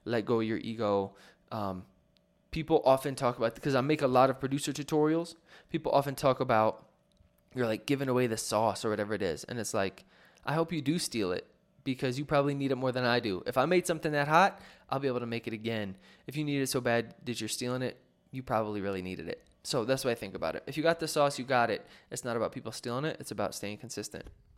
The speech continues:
Obviously, there's, like, a theme here. Okay, uh, next one. Scopey Boy. "How do I focus on my topic while writing lyrics? I start writing my rap about one topic, let's say dark waters."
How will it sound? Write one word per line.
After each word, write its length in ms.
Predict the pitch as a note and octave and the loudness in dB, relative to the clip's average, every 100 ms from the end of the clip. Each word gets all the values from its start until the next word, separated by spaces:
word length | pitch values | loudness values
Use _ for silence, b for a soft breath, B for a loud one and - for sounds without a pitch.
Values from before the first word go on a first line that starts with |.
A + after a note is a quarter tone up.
| - - - | -18 -8 -4
Obviously, 240 | A#2+ A#2+ | -2 -2
there's, 140 | A2+ | -2
like, 120 | G#2+ G2+ - | -4 -6 -14
a 60 | - | -8
theme 180 | B2 G#2 | -6 -6
here. 200 | D#2+ - - B B B - | -8 -10 -16 B B B 4
Okay, 460 | G3 F#3+ C3 F#2+ - B B B - | 8 10 8 6 -2 B B B 8
uh, 300 | D3+ D3 C#3+ | 12 12 10
next 240 | F3+ F3+ | 6 2
one. 140 | D3 B2+ | 0 0
Scopey 460 | - G#3 G3 F#3 | 6 8 8 6
Boy. 420 | D3+ D#3+ C#3 A2+ A2 - | 6 8 8 6 0 -4
"How 160 | D#3 F3+ | 2 6
do 80 | |
I 40 | G#3 | 6
focus 400 | - F3+ F3+ E3 | 6 4 4 0
on 160 | - D3+ | 0 0
my 120 | C3 | 0
topic 520 | - - D3 C3+ B2 | 0 4 4 4 2
while 120 | C3+ | 2
writing 300 | C3 A#2+ A#2 | 4 2 0
lyrics? 480 | A2 A2 F2+ - - _ - B B B B B - | -2 0 -2 -4 -12 _ -18 B B B B B -4
I 20 | |
start 280 | C#3+ F#3+ G#3+ | 2 6 6
writing 180 | G3+ G3 | 6 6
my 100 | E3 | 6
rap 420 | D3 C#3+ C3+ - | 10 10 10 6
about 320 | - C3+ C3 - | 0 6 6 6
one 140 | C#3+ | 2
topic, 360 | C#3 G2 E2+ - | 4 4 2 0
let's 180 | C3+ C3+ | 0 0
say 260 | C#3 B2 | 2 2
dark 400 | G#2+ - B2 A2+ | 2 2 2 2
waters." 480 | A2+ G2 D#2+ A1 - | 2 2 0 -6 -10